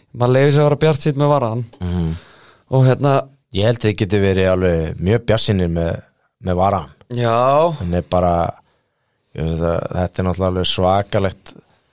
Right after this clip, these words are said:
Speaker 2: svakalegt hafsendapar.
Speaker 1: Já,
Speaker 2: Þegar
Speaker 1: þetta
Speaker 2: þeir koma þarna, eru, verða
Speaker 1: Já,
Speaker 2: þarna
Speaker 1: já.
Speaker 2: hlið við hlið, hann og Harry Maguire.
Speaker 1: Svo ertu komið hraðan hjá Maguire, nei, hann var hann líka, sko, hann er
Speaker 2: Já.
Speaker 1: hrikalega fljótur, sko,
Speaker 2: Já.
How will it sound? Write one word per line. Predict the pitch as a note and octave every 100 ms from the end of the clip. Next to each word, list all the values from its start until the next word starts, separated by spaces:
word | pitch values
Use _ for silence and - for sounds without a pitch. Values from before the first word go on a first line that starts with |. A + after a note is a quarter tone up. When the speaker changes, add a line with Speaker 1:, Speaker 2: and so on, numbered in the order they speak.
| _ _ _
Speaker 2:
svakalegt | - - A2+ C#3 C#3 A2+ G2+
hafsendapar. | B2 C#3+ A#2+ F#2 D#2 F2 - - _ _ _
Speaker 1:
Já, | - B2 A#2+ A2 G#2+ G#2
Speaker 2:
Þegar | G#2+ F#2+
Speaker 1:
þetta | F#2
Speaker 2:
þeir | - G#2 G2+
koma | G#2 G#2+ F#2+
þarna, | G2+ G2 F#2+ G2
eru, | G2+ G2
verða | G#2 G#2+
Speaker 1:
Já, | G#2
Speaker 2:
þarna | F#2+ G2
Speaker 1:
já. |
Speaker 2:
hlið | G#2 G#2+
við | G#2
hlið, | G#2
hann | F#2 G#2 G2+
og |
Harry | F#2 G2+
Maguire. | F#2+ F2+ A2 G2+ G#2 - _
Speaker 1:
Svo | - B2 A#2
ertu | A2 A2+
komið | A#2 A2 G#2+
hraðan | A2 A2+ A2+ A#2+ A2+
hjá | A2+
Maguire, | A2+ A#2 A#2+ - -
nei, | B2
hann | A#2+ A#2+ A#2+
var | A#2+
hann | A#2+ B2+ B2+
líka, | C3 C3+
sko, | B2 C3
hann | A#2+
er | A2+
Speaker 2:
Já. | A2+
Speaker 1:
hrikalega | G2+ F2 A#2+ -
fljótur, | A#2+ B2 B2 C#3
sko, | - C#3+ A2+
Speaker 2:
Já. | A#2+